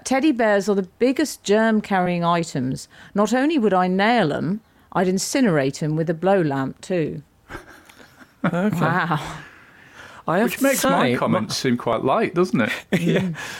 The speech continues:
Speaker 2: Well, my partner, Kath, um, is always saying that Ben,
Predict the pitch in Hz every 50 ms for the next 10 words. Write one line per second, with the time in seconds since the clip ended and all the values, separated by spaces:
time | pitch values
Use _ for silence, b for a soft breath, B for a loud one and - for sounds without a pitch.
0 | B B 185 175 190 208 202 220 254 285 330 - - - 196 208 233 247 - -
1 | 107 98 98 101 - 202 214 - - - - 139 135 127 - - 117 - - -
2 | - - _ _ _ - 127 131 127 127 - - - 160 147 131 156 160 180 202
3 | 202 165 131 107 98 - - - - - - - 110 104 101 101 101 101 - -
4 | - 123 - - - - - - 180 - 135 123 117 117 117 113 107 104 -